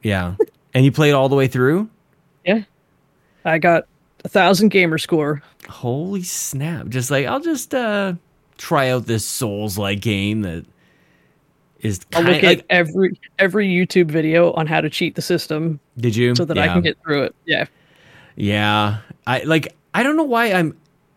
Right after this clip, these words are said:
Speaker 1: terrified of that game. Like, I really, I guess I have some sort of aversion to it 'cause I clearly didn't pick it up. But I love Blood-, Bloodborne. Like, I think that I, pr-, like, so many people are playing this game. It can't be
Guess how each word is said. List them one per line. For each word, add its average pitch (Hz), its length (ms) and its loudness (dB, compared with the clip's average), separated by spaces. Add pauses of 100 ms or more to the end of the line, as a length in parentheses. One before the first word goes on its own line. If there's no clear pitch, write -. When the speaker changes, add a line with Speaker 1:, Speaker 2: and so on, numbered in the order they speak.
Speaker 1:
terrified 170 640 0
of 190 100 -2
that 190 220 0
game. 196 340 0
Like, 147 140 2
I 147 80 2
really, 190 300 0
I 156 80 -2
guess 208 220 -2
I 208 40 2
have 156 220 0
some 139 220 0
sort 127 200 -2
of 101 120 -2
aversion 104 440 -2
to 95 120 -4
it 90 60 -4
'cause 98 140 -2
I 98 200 -2 (420)
clearly 92 400 -4
didn't 85 240 -6
pick - 160 -8
it 90 80 -6
up. 87 220 -8 (420)
But 127 100 0
I 165 160 4
love 143 520 0
Blood-, 120 260 -2 (240)
Bloodborne. 104 680 -4
Like, 98 220 -6 (400)
I 110 60 -4 (180)
think 151 260 -2
that 147 120 0
I, 104 240 0 (520)
pr-, - 220 -14
like, 135 160 -8 (200)
so 226 140 -2
many 302 160 2
people 294 200 2
are 285 80 2
playing 320 260 0
this 185 160 2
game. 117 220 0
It 143 80 -2
can't 262 200 0
be 143 340 0